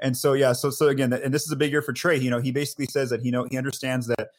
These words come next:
DeJounte Murray is now gone, so there's definitely an opening there at the starting point guard spot. And he says that he's ready for that. He even,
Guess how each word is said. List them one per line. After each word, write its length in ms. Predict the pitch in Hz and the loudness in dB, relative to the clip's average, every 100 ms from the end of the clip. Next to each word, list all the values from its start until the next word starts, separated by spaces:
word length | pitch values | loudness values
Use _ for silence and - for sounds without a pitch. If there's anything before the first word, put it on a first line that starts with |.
| _ - | _ -8
DeJounte 360 | 117 123 123 123 | -2 0 0 0
Murray 220 | 120 120 | 0 0
is 80 | 120 | 0
now 120 | 117 | -2
gone, 220 | 113 113 | -2 -6
so 60 | - | -6
there's 140 | 110 | -6
definitely 240 | 120 117 117 | -4 -4 -4
an 60 | |
opening 320 | 117 113 117 110 | -4 -4 -4 -2
there 100 | 110 | -4
at 80 | |
the 80 | - | -4
starting 240 | - 110 110 | -6 -4 -4
point 240 | 135 160 | -4 -2
guard 160 | 131 113 | -2 -2
spot. 300 | - 117 113 _ _ | 0 0 -2 _ _
And 100 | 120 | -4
he 80 | 123 | -2
says 180 | 131 113 | -2 -4
that 120 | 113 | -4
he's 160 | 120 | -4
ready 160 | 117 123 | -2 -4
for 140 | - | -2
that. 160 | 117 110 | 0 0
He 80 | 131 | -2
even, 220 | 127 120 | 0 -2